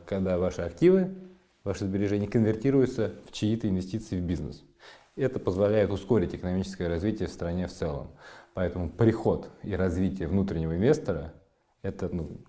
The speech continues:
большой, м, огромный плюс и задел для будущего развития нашей экономики, в том числе ее финансовой независимости от внешних рынков. Когда у вас появляются внутренние деньги, вы меньше зависите от внешних потоков капитала.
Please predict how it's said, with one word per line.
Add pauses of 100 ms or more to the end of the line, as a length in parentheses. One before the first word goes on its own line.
(100)
большой, (260)
м,
огромный
плюс
и
задел
для
будущего
развития
нашей
экономики, (640)
в
том
числе
ее
финансовой
независимости
от
внешних
рынков. (480)
Когда
у
вас
появляются
внутренние
деньги,
вы
меньше
зависите
от
внешних
потоков
капитала.